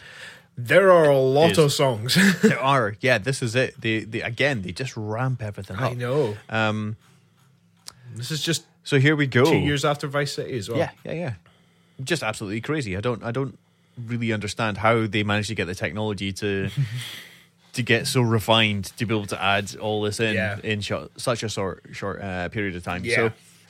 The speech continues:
Speaker 2: starting off here with playback.
Speaker 1: Mm-hmm.
Speaker 2: Um, so yeah, classics and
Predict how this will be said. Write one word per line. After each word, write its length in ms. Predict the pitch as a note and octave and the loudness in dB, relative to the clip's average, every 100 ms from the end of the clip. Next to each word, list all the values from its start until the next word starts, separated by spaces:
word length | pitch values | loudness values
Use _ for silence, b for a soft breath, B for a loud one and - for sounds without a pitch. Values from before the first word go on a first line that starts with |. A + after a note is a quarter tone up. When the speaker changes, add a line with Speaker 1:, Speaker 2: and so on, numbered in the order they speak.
| b | b
Speaker 2:
starting 320 | - G#3 F3+ | 0 4 6
off 160 | E3 D3+ | 4 2
here 260 | C#3 C3+ C3 | 2 4 2
with 920 | G#2+ A2 A#2 A#2+ A#2+ B2 B2+ C3 C3 - _ - | 4 4 6 4 4 2 2 0 -2 -10 _ -10
playback. 460 | - F2+ - - - | -6 -4 -6 -8 -12
Speaker 1:
Mm-hmm. 500 | F#2+ F2 B2 G#2 A2+ | -14 -14 -14 -8 2
Speaker 2:
Um, 460 | C#3 C#3 C#3 C#3+ - _ _ _ _ | 6 6 6 2 -2 _ _ _ _
so 120 | - | 0
yeah, 220 | B2 D#3 C3+ - _ _ _ - | 4 4 2 -4 _ _ _ -8
classics 500 | D#3 D3 - - - | -2 0 -2 -6 -6
and 320 | C#3+ C#3 C#3 | 0 2 2